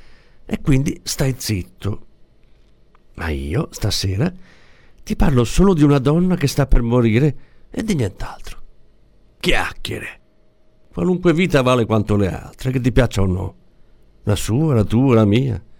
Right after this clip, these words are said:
e quella di Monique." Ne siamo già a quattro. Aggiungi i rimanenti sei miliardi e hai il conto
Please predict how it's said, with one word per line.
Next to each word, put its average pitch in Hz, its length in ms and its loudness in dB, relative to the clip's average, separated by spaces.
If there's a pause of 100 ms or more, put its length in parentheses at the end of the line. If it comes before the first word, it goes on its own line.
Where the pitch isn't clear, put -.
(140)
e 185 100 -6
quella 165 200 2
di 117 100 2
Monique." 98 480 -2 (640)
Ne - 140 -6
siamo 143 280 2
già 110 180 2
a 95 60 -2
quattro. - 580 -2 (480)
Aggiungi 120 720 0
i 127 80 2
rimanenti 120 480 2
sei 113 220 2
miliardi 123 640 0 (420)
e 160 140 -2
hai 131 180 2
il 92 140 -2
conto 113 500 -2